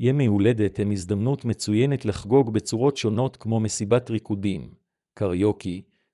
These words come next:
בתיבה או בהופעה. תוכלו גם להזמין אמן קרקס ליום ההולדת, כמו את קרקס יוסי. כאשר ניתן לשלב במופע הקרקס גם פעילות כדוגמת סדנת ג'גלינג.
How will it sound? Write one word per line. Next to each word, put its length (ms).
בתיבה 540
או 100
בהופעה. 600
תוכלו 360
גם 220
להזמין 480
אמן 320
קרקס 500
ליום 280
ההולדת, 600
כמו 260
את 100
קרקס 500
יוסי. 440
כאשר 400
ניתן 340
לשלב 540
במופע 400
הקרקס 640
גם 220
פעילות 440
כדוגמת 520
סדנת 460
ג'גלינג. 640